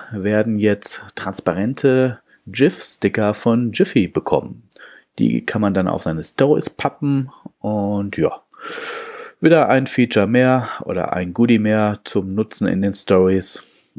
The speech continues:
Ähm, es wurde wohl schon ein paar Mal damit experimentiert. Es ist auch wie üblich wieder nicht sofort für alle verfügbar, aber haltet ein Auge drauf.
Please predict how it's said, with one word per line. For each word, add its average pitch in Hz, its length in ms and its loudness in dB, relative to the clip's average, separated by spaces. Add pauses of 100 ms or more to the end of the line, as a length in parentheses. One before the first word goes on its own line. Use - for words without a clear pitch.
(140)
Ähm, 87 760 -2
es - 260 -6
wurde 95 220 0
wohl 95 160 4
schon 90 440 -2
ein - 60 -12
paar - 160 -2
Mal 101 120 2
damit 90 240 2
experimentiert. - 960 -2 (720)
Es 98 240 0
ist 98 220 -2
auch - 240 2
wie 101 100 2
üblich 113 360 0
wieder 95 420 2
nicht 95 280 -2
sofort 92 360 -2
für - 140 0
alle 90 140 0
verfügbar, 147 800 0
aber 98 340 2
haltet 95 300 -2
ein 85 80 -4
Auge 90 300 2
drauf. 87 580 -2